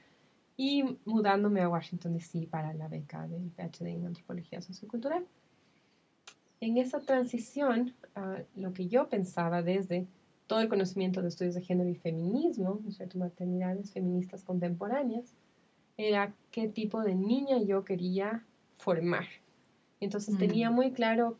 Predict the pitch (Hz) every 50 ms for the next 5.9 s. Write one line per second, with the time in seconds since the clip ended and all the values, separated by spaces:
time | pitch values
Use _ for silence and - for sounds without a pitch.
0 | _ - - 254 254 269 254 254 240 226 214 214 220 220 214 208 202 202 208 208
1 | 220 208 - 214 208 208 208 208 196 190 - 196 202 214 240 240 226 226 208 214
2 | 196 185 185 - 214 - 226 220 214 208 196 196 202 214 220 226 240 254 262 262
3 | - 240 220 220 220 220 220 220 233 247 262 269 - _ _ _ _ _ _ _
4 | _ _ _ _ _ _ _ _ - 233 233 240 240 233 233 - - - - _
5 | - - 233 226 220 233 214 214 214 220 214 214 220 220 220 220 214